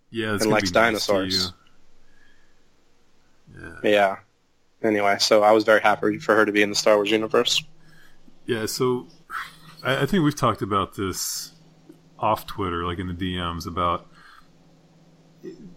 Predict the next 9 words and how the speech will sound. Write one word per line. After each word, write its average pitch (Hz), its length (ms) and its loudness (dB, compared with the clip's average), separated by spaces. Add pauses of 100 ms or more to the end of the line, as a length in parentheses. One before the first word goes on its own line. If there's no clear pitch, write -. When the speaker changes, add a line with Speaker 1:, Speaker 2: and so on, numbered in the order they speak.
(540)
Speaker 1:
there's, 120 280 -6
there's, 117 180 0
like, 104 120 0
a 104 60 0
level 127 520 0
of 98 80 -2
appropriateness 92 1040 -4
that's, 95 280 -6
like, 87 380 -8